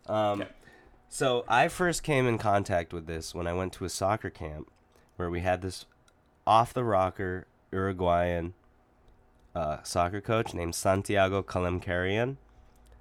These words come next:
Speaker 1: ethnically,
Speaker 2: Mm-hmm. Sure.
Speaker 1: uh, ethnically, um, an Armenian.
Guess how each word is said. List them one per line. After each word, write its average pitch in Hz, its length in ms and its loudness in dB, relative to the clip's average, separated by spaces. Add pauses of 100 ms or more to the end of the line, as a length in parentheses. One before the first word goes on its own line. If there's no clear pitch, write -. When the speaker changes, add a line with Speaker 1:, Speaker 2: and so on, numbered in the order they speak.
Speaker 1:
ethnically, 98 800 0
Speaker 2:
Mm-hmm. - 140 -18
Sure. 95 200 0
Speaker 1:
uh, 87 440 0 (500)
ethnically, 90 640 -4
um, 76 600 -6
an 73 100 -8
Armenian. 90 640 2